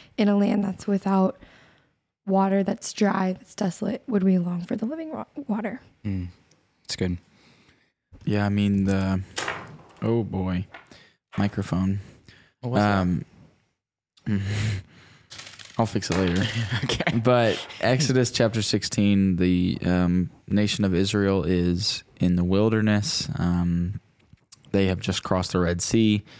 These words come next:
Speaker 3: And so you see in verse, uh, three, the people of Israel said to them, that's Moses and Aaron, "Would that we have died by the hand of the Lord in the land of Egypt when we sat by the meat pots and ate bread to the full, for you have brought us out into the wilderness to kill this whole assembly with hunger."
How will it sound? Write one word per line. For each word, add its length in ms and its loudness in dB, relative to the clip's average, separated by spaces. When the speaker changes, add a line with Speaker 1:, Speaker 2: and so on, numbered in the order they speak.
Speaker 3:
And 160 2
so 260 2
you 160 4
see 320 4
in 160 2
verse, 540 0
uh, 280 -2
three, 460 2
the 140 0
people 280 2
of 120 2
Israel 340 2
said 360 0
to 100 0
them, 320 2
that's 180 -2
Moses 340 0
and 100 -2
Aaron, 360 2
"Would 380 4
that 160 2
we 300 4
have 220 -2
died 640 0
by 200 0
the 100 0
hand 320 2
of 100 -2
the 80 2
Lord 340 2
in 100 2
the 80 2
land 240 4
of 140 0
Egypt 420 0
when 160 4
we 100 2
sat 380 0
by 120 2
the 100 0
meat 260 0
pots 400 -2
and 120 0
ate 180 0
bread 420 0
to 80 -2
the 120 -2
full, 360 0
for 140 -2
you 160 4
have 100 0
brought 220 2
us 180 0
out 200 0
into 160 2
the 60 2
wilderness 540 2
to 120 -4
kill 300 0
this 160 0
whole 200 2
assembly 360 0
with 160 -4
hunger." 400 -2